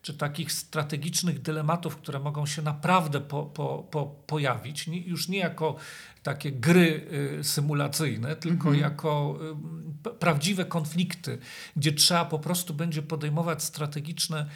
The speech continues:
Speaker 1: e, decyzje, no to, y, rzeczywiście tego typu błędy zaczynają naprawdę, mm, niepokoić. No bo jeżeli Niemcy są gotowi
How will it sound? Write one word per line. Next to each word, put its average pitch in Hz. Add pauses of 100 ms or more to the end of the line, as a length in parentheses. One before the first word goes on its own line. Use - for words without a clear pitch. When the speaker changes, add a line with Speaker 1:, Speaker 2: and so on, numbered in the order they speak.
(380)
Speaker 1:
e, 135
decyzje, 143 (380)
no 160
to, 202
y, 180
rzeczywiście 165
tego 180
typu 190
błędy 151
zaczynają 170
naprawdę, 156 (220)
mm, 156 (240)
niepokoić. 175
No 147
bo 165 (280)
jeżeli 175
Niemcy 165
są 185
gotowi 139